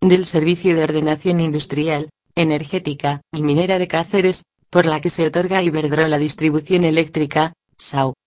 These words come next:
autorización administrativa previa, y autorización administrativa de construcción, de las instalaciones correspondientes al proyecto denominado Cambio de Conductor Subterráneo de Media Tensión Existente.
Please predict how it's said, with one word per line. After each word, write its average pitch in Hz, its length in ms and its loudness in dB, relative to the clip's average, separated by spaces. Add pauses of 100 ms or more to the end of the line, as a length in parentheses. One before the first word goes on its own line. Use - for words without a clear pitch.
(140)
autorización 156 760 -2
administrativa 160 840 -2
previa, 165 480 -2 (100)
y 170 140 2
autorización 147 680 -2
administrativa 160 840 -2
de 156 120 -2
construcción, 156 800 -4 (260)
de 165 160 0
las 156 240 0
instalaciones 156 760 0
correspondientes 170 920 -2
al 160 140 -4
proyecto 156 480 -4
denominado 151 600 0
Cambio 185 320 2
de 156 100 2
Conductor 156 540 2
Subterráneo 165 760 -2
de 165 120 0
Media 165 340 0
Tensión 165 460 -2
Existente. 143 800 -2